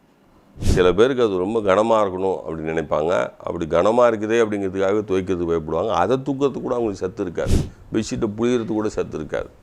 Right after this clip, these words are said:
புரியுதா? அது பெருசா, அவ்வளோ பெருசா கனமா இருக்கும் இல்லையா? அதை தூக்கி காய போடணும் இல்லையா? அதனாலேயே வந்து பெட்ஷீட் துவைக்கிறதுக்கு, போர்வை துவைக்கிறதுக்கு ரொம்ப பேர் வந்து சுணக்கம் காட்டுவார்கள்.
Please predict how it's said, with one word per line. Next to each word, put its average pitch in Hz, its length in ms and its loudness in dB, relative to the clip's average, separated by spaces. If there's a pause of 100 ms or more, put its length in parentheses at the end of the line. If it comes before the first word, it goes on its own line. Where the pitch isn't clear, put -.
(880)
புரியுதா? 90 300 4 (760)
அது 95 200 -2
பெருசா, 127 280 4 (140)
அவ்வளோ 110 300 4
பெருசா 113 260 0
கனமா 110 240 4
இருக்கும் 95 200 0
இல்லையா? 110 180 4
அதை 98 120 0
தூக்கி 101 300 -6
காய 107 180 6
போடணும் 87 320 -4
இல்லையா? 92 220 2 (1300)
அதனாலேயே 120 480 6 (140)
வந்து 113 220 -2 (400)
பெட்ஷீட் 98 420 -4
துவைக்கிறதுக்கு, 90 600 0 (840)
போர்வை 107 280 4
துவைக்கிறதுக்கு 90 520 0
ரொம்ப 85 120 2 (100)
பேர் 92 200 4
வந்து 87 220 0 (640)
சுணக்கம் 92 440 2
காட்டுவார்கள். 76 520 0